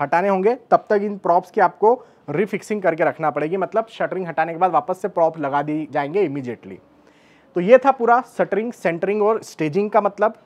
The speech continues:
स्टेजिंग मतलब ये पूरा जो स्टेज आपने बना रखा है, ये इस पूरे फॉर्म वर्क को सपोर्ट करने के लिए, उसी को स्टेजिंग हम बोलते हैं।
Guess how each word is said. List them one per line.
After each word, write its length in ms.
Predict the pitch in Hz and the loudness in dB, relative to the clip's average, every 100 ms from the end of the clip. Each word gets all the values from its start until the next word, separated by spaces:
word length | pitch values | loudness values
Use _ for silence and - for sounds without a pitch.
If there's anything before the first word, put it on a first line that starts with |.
| _ | _
स्टेजिंग 360 | - 185 175 202 | -8 -6 -4 -6
मतलब 260 | 185 196 | -4 -2
ये 60 | 190 | -2
पूरा 260 | 190 185 | -2 -4
जो 240 | 180 190 190 | -2 -2 -4
स्टेज 280 | 160 - 190 | -6 -2 2
आपने 240 | 185 185 | 2 0
बना 240 | 180 156 170 | -2 0 0
रखा 260 | 175 185 | 0 0
है, 140 | 185 233 _ _ _ 139 | -2 -2 _ _ _ -12
ये 80 | |
इस 80 | 165 | -12
पूरे 220 | - 185 | -6 -4
फॉर्म 280 | 190 160 151 | -2 -2 -2
वर्क 120 | 170 | -2
को 80 | 175 | -2
सपोर्ट 340 | 170 156 180 170 | -6 -4 -4 -4
करने 240 | 180 190 | -6 -2
के 60 | 202 | 0
लिए, 80 | |
उसी 160 | 170 165 | -2 -2
को 100 | 170 | -6
स्टेजिंग 380 | 156 160 147 175 | -6 -8 -6 -6
हम 120 | 170 | -4
बोलते 260 | 156 151 190 | -4 -4 -4
हैं। 180 | 190 | -6